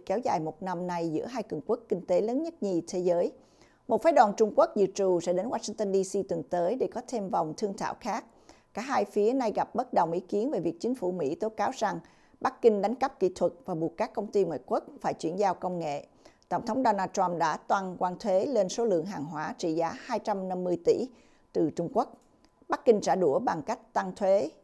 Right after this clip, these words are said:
trên các mặt hàng Mỹ trị giá khoảng một trăm mười tỷ. Trong các vòng thương thảo trước đây, ông Mnuchin nói rằng hai bên đã đạt nhiều tiến triển, nhưng cũng còn nhiều điều phải giải quyết. Dịch sởi tiếp tục hoành hành,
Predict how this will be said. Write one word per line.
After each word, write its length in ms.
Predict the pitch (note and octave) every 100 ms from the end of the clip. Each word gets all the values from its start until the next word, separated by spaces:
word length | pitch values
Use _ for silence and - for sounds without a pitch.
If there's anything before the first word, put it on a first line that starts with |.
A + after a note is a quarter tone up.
| _ _
trên 300 | A3 G3+ F#3
các 240 | - G#3+ G#3
mặt 140 | -
hàng 240 | - D#3+
Mỹ 180 | D3+ C#3 -
trị 140 | E3
giá 220 | D#3 D#3 -
khoảng 280 | C#3 D#3
một 180 | F#3 D#3
trăm 240 | G3+ G3 F3
mười 140 | D#3+
tỷ. 320 | - D#3 G3 - _ - - _ -
Trong 140 | A#3+
các 180 | D4+ D4+
vòng 200 | G3+ F#3
thương 160 | A3 G3
thảo 200 | F3 -
trước 260 | - C4
đây, 320 | - F#3 E3+ E3
ông 180 | F3 - F#3
Mnuchin 400 | F3+ F#3 G3 F3+
nói 120 | F#3+
rằng 300 | B3 G#3 E3 - _ _
hai 200 | - A3+
bên 260 | G#3 G#3
đã 80 | F#3
đạt 260 | E3 D#3+ -
nhiều 240 | E3+ E3
tiến 200 | D3+ G#3+
triển, 280 | B3+ D#3+ F#3 C4+ _ _ -
nhưng 160 | G#3
cũng 160 | F#3 F#3
còn 320 | C#4 E3+ D#3
nhiều 120 | D#3+
điều 260 | D#3 D#3 C#3+ -
phải 220 | E3 C3 -
giải 140 | - -
quyết. 320 | F3+ A3 - _ _ _ _ _ _ _ _ _ _ _ _ _ _ _ _ _ _
Dịch 240 | G3 B3
sởi 200 | - F3 -
tiếp 120 | E4+ -
tục 200 | G3 -
hoành 200 | A3 F#3
hành, 320 | F#3+ F3 D#3+